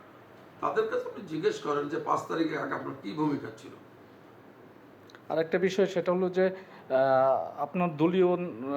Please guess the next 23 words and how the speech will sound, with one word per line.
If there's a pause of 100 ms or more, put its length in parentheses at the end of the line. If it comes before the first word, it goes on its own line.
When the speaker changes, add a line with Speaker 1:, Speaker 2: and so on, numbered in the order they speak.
(360)
Speaker 2:
কিছু
ব্যক্তি
আছে
আপনার
দলের, (320)
সমর্থক
হতে
পারে,
নেতা
হতে
পারে,
তাদের
অভিযোগ
আপনি,
আহ,
বর্তমানে
আওয়ামী
লীগকে
প্রাধান্য
দিচ্ছেন,
নেতাকর্মীদের
দলে
টানছেন।